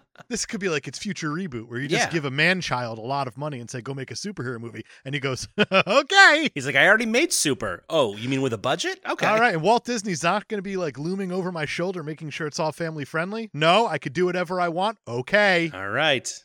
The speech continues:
Speaker 1: Are you ready to have some D C-sanctioned penis?
Speaker 2: <laughs> I can't wait. <laughs> The Suicide Squad, directed by the fucking James Gunn.
Speaker 1: The fucking James Gunn, yes.
Speaker 2: I wanted to ask you if you ever seen this thing before. The answer is an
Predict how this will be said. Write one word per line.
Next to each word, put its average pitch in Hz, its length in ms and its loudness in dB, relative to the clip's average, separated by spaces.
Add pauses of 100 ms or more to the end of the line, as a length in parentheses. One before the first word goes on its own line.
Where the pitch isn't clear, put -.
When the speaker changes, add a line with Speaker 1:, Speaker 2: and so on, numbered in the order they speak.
(240)
Speaker 1:
Are 95 80 -6
you 101 180 -6
ready 123 260 0
to 117 100 -2
have 123 260 0
some 98 280 -8 (180)
D 120 220 -6
C-sanctioned 127 880 -4
penis? 156 520 -2
Speaker 2:
<laughs> - 0 -
I - 60 6 (140)
can't 254 340 2 (140)
wait. 262 580 6 (260)
<laughs> - 100 -12 (1500)
The - 220 8
Suicide 330 480 8
Squad, 233 380 2
directed 220 240 -2
by 214 140 0
the 233 180 -6
fucking 247 480 -4
James 208 360 -6
Gunn. 147 340 0
Speaker 1:
The 135 220 -4
fucking 98 520 -10
James 90 360 -10
Gunn, 87 360 -10
yes. 101 720 -4 (640)
Speaker 2:
I 160 60 2
wanted 349 280 8
to 170 40 6
ask 143 280 4
you 151 40 0
if 127 80 -2
you 156 60 2
ever 139 80 2
seen 131 200 -2
this 117 140 -8
thing 120 140 -10
before. 143 300 -6
The 147 120 -2
answer 202 160 -4
is 127 80 -6
an 147 80 -16